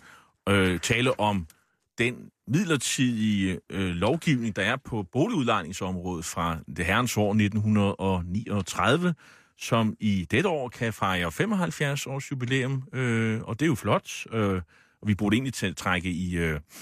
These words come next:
i, i, i jakkesæt og der, i sådan en jaket og, og, og have en kage ind med nogle lys i. Men vi skal snakke om boligudlejningen, fordi at, øh, Berlingske har en portrætserie eller en artikelserie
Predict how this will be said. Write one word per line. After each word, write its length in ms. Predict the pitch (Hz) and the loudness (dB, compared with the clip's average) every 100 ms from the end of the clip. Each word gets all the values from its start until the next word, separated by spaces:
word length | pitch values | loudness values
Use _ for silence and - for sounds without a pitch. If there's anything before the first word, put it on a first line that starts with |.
| - _ - | -20 _ -4
i, 60 | |
i, 280 | 85 76 85 | -2 -2 -4
i 60 | 85 | -2
jakkesæt 580 | 85 101 131 - 104 95 | 0 0 -2 0 0 0
og 100 | 92 | -2
der, 60 | |
i 180 | 101 101 | 0 0
sådan 140 | 95 | -2
en 40 | 101 | 0
jaket 500 | - - - 117 - | -2 -2 -2 -2 -2
og, 420 | - 104 90 87 - | -4 0 2 2 0
og, 200 | 87 85 | -4 -4
og 160 | 85 | -4
have 160 | 82 82 | 0 -2
en 240 | - 92 87 | -2 -10 -8
kage 300 | - 107 117 | 0 4 4
ind 120 | 110 | 2
med 100 | 113 | 0
nogle 200 | 98 90 | -2 -2
lys 280 | 113 110 - | -2 -2 0
i. 120 | 98 - - - - | 0 -2 -10 -10 -2
Men 320 | - 156 175 - - | 4 4 4 -4 0
vi 100 | 175 | 2
skal 140 | 214 | 4
snakke 300 | 185 180 220 | 4 4 4
om 120 | 185 | 2
boligudlejningen, 640 | 156 202 220 170 160 165 160 | 2 2 2 0 0 -4 -6
fordi 420 | 151 190 190 180 | -4 -4 -4 -4
at, 300 | - 135 - | -2 -2 0
øh, 300 | 139 123 110 | 2 4 2
Berlingske 380 | 107 113 156 - | 2 -2 -4 -4
har 140 | 135 131 | -2 0
en 140 | 120 | -2
portrætserie 1080 | - - 123 135 - _ _ - - 120 101 | -4 -2 -2 -2 -10 _ _ -10 0 4 4
eller 120 | 71 | 2
en 140 | 69 | -4
artikelserie 840 | - - 160 175 160 - 139 101 | -8 2 2 4 0 2 2 2